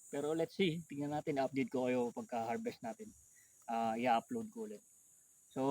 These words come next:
yun muna sa area na to.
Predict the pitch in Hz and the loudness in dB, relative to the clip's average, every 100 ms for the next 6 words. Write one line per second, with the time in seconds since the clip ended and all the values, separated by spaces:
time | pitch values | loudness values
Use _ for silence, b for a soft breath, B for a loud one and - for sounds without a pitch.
0 | 143 147 147 147 151 151 147 147 - - | 6 6 4 2 -2 -4 -8 -14 -20 -14
1 | - 147 156 160 160 165 165 160 160 170 | -2 2 2 2 0 6 6 8 8 8
2 | 156 | 8